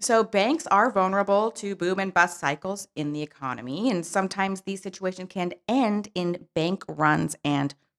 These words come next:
crashes, as has occurred numerous times in the past. We've all been through it. So this means that users are not really in control of their money.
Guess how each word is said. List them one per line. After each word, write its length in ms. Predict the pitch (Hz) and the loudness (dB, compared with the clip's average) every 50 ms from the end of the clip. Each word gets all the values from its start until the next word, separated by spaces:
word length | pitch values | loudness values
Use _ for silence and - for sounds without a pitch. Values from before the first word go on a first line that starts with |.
| _ _ _ - 151 | _ _ _ -18 -10
crashes, 1040 | 147 156 185 233 262 285 - - - - - - 73 80 92 104 - - - - - - - _ - | -4 -2 -2 -2 -2 -2 -2 -2 -2 -2 -2 -4 -4 -6 -6 -8 -8 -8 -10 -10 -12 -16 -6 _ 4
as 160 | 196 226 240 | 6 6 6
has 140 | 269 247 220 | 4 2 2
occurred 360 | 214 - 214 208 202 185 - | 2 4 4 4 4 4 2
numerous 380 | 180 185 190 196 190 196 185 190 | 0 0 2 2 2 2 0 0
times 380 | - - 180 170 170 180 180 | -4 -4 -4 -4 -4 -4 -8
in 80 | 202 202 | -8 -6
the 80 | 214 | -6
past. 560 | 208 - 170 123 104 113 147 180 - - - - | -4 0 2 2 4 4 2 0 0 -4 -10 -8
We've 200 | 160 160 156 160 | -8 -6 -2 0
all 460 | 147 143 139 139 139 139 143 143 - - 147 139 135 - | 2 2 2 2 2 0 -2 -4 -6 -12 -20 -16 -6 0
been 320 | 160 147 139 139 139 139 | 0 0 2 0 -2 -4
through 300 | - 160 147 135 127 131 | -4 -4 -4 -2 0 2
it. 320 | 135 180 220 - - - - _ _ _ _ _ _ - | 2 2 2 2 0 -8 -18 _ _ _ _ _ _ -4
So 80 | 214 | 2
this 220 | 202 247 277 269 277 | 4 6 6 6 6
means 160 | 277 277 262 | 6 6 4
that 140 | 247 - 190 | 2 0 0
users 300 | 214 226 214 220 202 202 | -2 0 0 0 2 2
are 100 | 190 190 | 2 4
not 240 | 208 208 - 151 156 | 4 4 2 0 -4
really 760 | 147 139 131 139 170 190 220 240 247 220 196 180 160 143 139 | -14 -10 -6 -2 0 2 4 4 4 2 2 0 -2 -2 -2
in 260 | 143 - 139 147 143 139 | -6 -6 -6 -4 -4 -4
control 420 | - 151 143 - - 160 139 135 | -6 -6 -8 -6 -4 -2 -2 -2
of 120 | 139 135 | -2 -2
their 120 | 147 143 143 | -2 -2 -2
money. 520 | 143 123 110 82 - 147 180 226 254 - | -2 -4 -6 -8 -10 -8 -6 -6 -8 -8